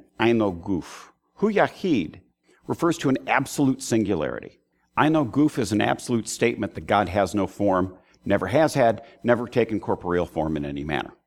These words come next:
But Echad has a somewhat more nuanced meaning than Yahid. For example, a husband and wife are referred to as Echad, emphasizing that a marriage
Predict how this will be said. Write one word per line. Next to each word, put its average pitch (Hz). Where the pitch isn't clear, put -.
But 110
Echad 214
has 143
a 120
somewhat 143
more 113
nuanced 104
meaning 104
than 76
Yahid. -
For 151
example, 143
a -
husband 135
and 123
wife -
are 101
referred 104
to 107
as 92
Echad, -
emphasizing 127
that 113
a 110
marriage 107